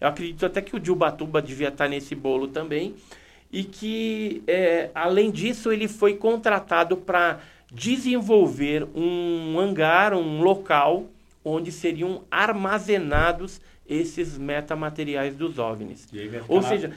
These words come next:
Speaker 1: isso, isso é documentação oficial, liberada pelos americanos. Então, eles pesquisam, sim, não é de hoje, esse fenômeno e estão interessados nos metamateriais. Então, tem todo, essa documentação eu tenho também em casa,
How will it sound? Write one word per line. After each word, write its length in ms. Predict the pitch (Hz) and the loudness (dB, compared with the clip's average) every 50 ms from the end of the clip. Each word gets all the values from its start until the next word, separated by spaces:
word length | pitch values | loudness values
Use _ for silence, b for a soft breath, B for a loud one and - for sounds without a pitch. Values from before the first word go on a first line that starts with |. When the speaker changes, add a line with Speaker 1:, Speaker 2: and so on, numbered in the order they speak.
| B B | B B
Speaker 1:
isso, 460 | - 202 262 277 - - 381 330 - - - | -4 -2 -2 -2 0 -2 -2 -2 -4 -4 -4
isso 280 | 190 208 208 - 277 | -4 -4 -2 0 0
é 60 | 269 247 | 0 0
documentação 580 | 285 294 - 302 294 294 285 254 208 - 247 | 0 -2 -4 -2 -2 0 0 0 -2 -2 -2
oficial, 580 | 254 220 - 220 - - 269 202 196 190 - - - | -4 -4 -6 -10 -8 -2 0 2 2 2 0 -4 -6
liberada 640 | - 139 151 147 175 165 151 160 175 180 175 196 202 196 | -4 -2 0 2 2 2 4 4 2 2 2 0 -2 -2
pelos 260 | 202 - 175 175 180 | -4 -6 -4 -2 -2
americanos. 640 | 190 190 196 214 208 - 165 160 151 139 123 - - b b b b b b b | -2 -2 -4 -6 -6 -4 -4 -4 -4 -6 -10 -14 -18 b b b b b b b
Então, 520 | - 151 151 156 - 202 214 220 220 - - - _ | -4 -4 0 2 2 4 4 2 0 -4 -10 -8 _
eles 380 | - 170 175 185 185 214 214 - | 8 8 8 8 8 4 -2 -6
pesquisam, 680 | - - 233 - - - - 156 165 170 185 240 262 247 | -6 -6 -4 -2 -2 -2 -2 -2 -2 -4 -4 -8 -10 -10
sim, 520 | - - - - 175 170 175 165 131 - - - - - - - | -14 -6 -2 0 0 2 0 0 -2 -6 -10 -14 -18 -20 -12 -8
não 300 | - 135 139 151 151 147 | -6 -6 -4 -4 -4 -4
é 80 | 151 | -4
de 200 | 151 147 180 202 | -4 -4 -2 -2
hoje, 460 | 180 151 147 147 151 151 151 151 165 156 b b b b b - | 0 2 2 2 0 0 -2 -6 -8 -12 b b b b b -10
esse 200 | - 143 139 - | -10 -10 -10 -8
fenômeno 400 | - 202 185 170 170 185 214 220 | -6 -4 -2 -2 -2 -2 -2 -4
e 40 | 220 | -6
estão 300 | 220 - - - 165 175 | -8 -4 -2 -2 0 0
interessados 920 | 190 190 196 208 190 190 175 - - 165 151 151 151 151 160 170 170 - b b b b b b - | -2 -4 -2 -2 -2 -2 -2 -2 -2 -2 0 0 0 -2 -4 -8 -8 -12 b b b b b b -12
nos 420 | 151 151 170 170 175 180 180 - - | -6 0 2 2 2 0 -2 -6 -14
metamateriais. 880 | 151 151 160 156 156 175 165 170 165 165 185 175 190 165 175 - - - | -10 -8 -6 -6 -6 -8 -8 -8 -8 -8 -6 -6 -6 -6 -6 -8 -12 -14
Então, 160 | _ - 165 170 | _ -14 -14 -12
tem 180 | - 214 196 | -12 -14 -14
todo, 560 | 196 - - 175 180 185 180 185 170 156 151 B B B B B | -12 -6 -2 -2 -2 0 0 -2 -2 -4 -4 B B B B B
essa 240 | - 131 - 190 175 | -10 -6 -6 -4 -4
documentação 640 | 165 170 - 170 165 165 165 165 156 - 180 175 | -4 -4 -4 -4 -6 -6 -6 -6 -6 -4 -4 -4
eu 80 | 185 175 | -4 -6
tenho 340 | 175 - 147 151 175 170 151 | -6 -6 -4 -4 -4 -4 -6
também 340 | 151 - 135 127 131 135 139 | -6 -8 -8 -8 -8 -8 -8
em 40 | 135 | -10
casa, 480 | 135 - 127 127 135 160 160 151 135 | -8 -6 -4 -4 -4 -4 -6 -8 -12